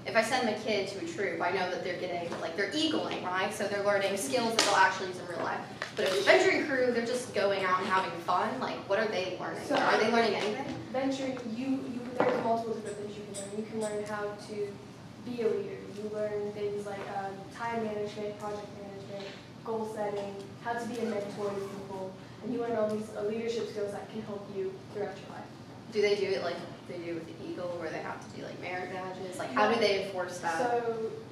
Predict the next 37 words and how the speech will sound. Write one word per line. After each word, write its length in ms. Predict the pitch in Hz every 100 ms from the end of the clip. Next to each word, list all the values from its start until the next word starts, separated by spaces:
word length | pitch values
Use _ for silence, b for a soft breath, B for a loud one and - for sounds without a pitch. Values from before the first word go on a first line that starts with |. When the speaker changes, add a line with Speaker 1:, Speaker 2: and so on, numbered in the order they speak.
| 220 240
Speaker 2:
this 180 | 277 294
isn't 220 | 320 339
really 180 | 285 262
enforced. 400 | 220 247 220 -
It's 120 | 214
more 160 | 233 240
of 120 | 233
a, 60 | 214
hey, 680 | 208 202 196 - 208 214 202
you 80 | 202
wanna 220 | 202 196 196
do 100 | 208
it, 260 | 208 196 196 - -
it's 160 | 202
open. 440 | 208 208 208 - 196 196 202
Um, 320 | 196 196 214 - - -
it's 180 | 220 -
not 300 | 233 233 226
strictly 360 | - 220 214 208
enforced 280 | 202 202
like 140 | 208 202 - -
Boy 140 | 208
Scouting 400 | 202 202 196 196 196 -
and, 100 | 202
like, 160 | 196 202
Speaker 1:
Mm-hmm. 340 | 208 175 -
Speaker 2:
Scouts 300 | 214 208 208
is. 120 | 196 - B B - -
Our 400 | 226 226 220 214 214
equivalent 500 | - 247 220 214 208
of 120 | 208 208
Eagle 240 | 208 202
is 100 | 196
what 200 | 202 208
we 60 | 214
call 160 | 208 -
Summit 360 | 208 196 190